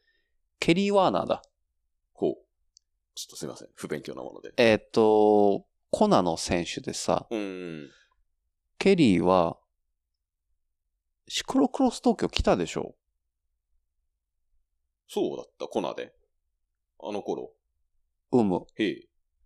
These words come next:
Speaker 1: 確か。
Speaker 2: マジか。
Speaker 1: いや、来たよ。
Speaker 2: そうなんだ。
Speaker 1: 来た。バリー・ウィックスとかと一緒に来たよ。
Speaker 2: バリー・ウィックスはね、でかいから覚えてる。
Speaker 1: <laughs> うん。ケリー・ワーナーがいて、
Speaker 2: うん。
Speaker 1: だから、その、なんだ、えーと、ワールドカップとか、その、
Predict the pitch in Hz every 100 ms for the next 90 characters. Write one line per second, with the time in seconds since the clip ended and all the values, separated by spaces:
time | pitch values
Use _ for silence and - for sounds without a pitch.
0 | _ - 113 - - - - 90 - -
1 | - 127 - - - - _ - 104 -
2 | - - - - _ _ _ _ _ 104
3 | 113 143 160 160 - - - - - 180
4 | - 90 - 90 80 156 147 - - 117
5 | - 98 95 98 73 65 69 - - -
6 | - - - - 135 _ _ _ - -
7 | - - _ _ _ _ _ _ _ 120
8 | 98 - _ _ - 131 127 117 87 90
9 | - - 107 - - 110 - - _ _
10 | - 104 98 - _ _ _ _ _ _
11 | _ _ _ _ - 104 90 85 110 -
12 | 92 87 87 - 90 87 - 107 117 120
13 | 123 120 - 101 - 95 95 101 95